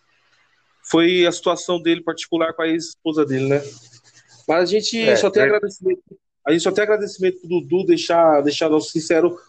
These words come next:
Speaker 1: obrigado, deixamos uma pequena homenagem lá no Palmeirense News. Mais pra frente a gente pretende fazer um vídeo aí, mas a gente só tem a agradecer. E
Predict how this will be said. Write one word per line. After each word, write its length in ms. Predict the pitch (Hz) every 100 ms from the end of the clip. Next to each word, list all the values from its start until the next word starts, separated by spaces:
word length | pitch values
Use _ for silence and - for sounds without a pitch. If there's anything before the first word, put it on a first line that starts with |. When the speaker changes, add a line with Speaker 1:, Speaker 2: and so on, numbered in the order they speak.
| _
Speaker 1:
obrigado, 640 | 165 175 165 147 160 170
deixamos 340 | 160 156 180 180
uma 120 | 180
pequena 240 | 180 196 190
homenagem 440 | 185 170 165 165
lá 80 | 160
no 80 | 156
Palmeirense 400 | 156 156 147 139
News. 320 | 151 185 185 _ _ _ _ _ _ _ _ _
Mais 180 | 180 202
pra 140 | 214
frente 320 | - 190 196 202
a 40 |
gente 580 | 196 - 196 190 175 147 - _
pretende 300 | 170 170 170
fazer 220 | 175 156
um 120 | 156
vídeo 300 | 139 156 147
aí, 260 | 147 180 202 - _ _ _ _ _ _ _ _
mas 240 | 170 185
a 100 | 196
gente 140 | 185 190
só 100 | 196
tem 100 | 202
a 40 |
agradecer. 480 | 202 202 196 - 139
E 500 | 139 165 180 175 156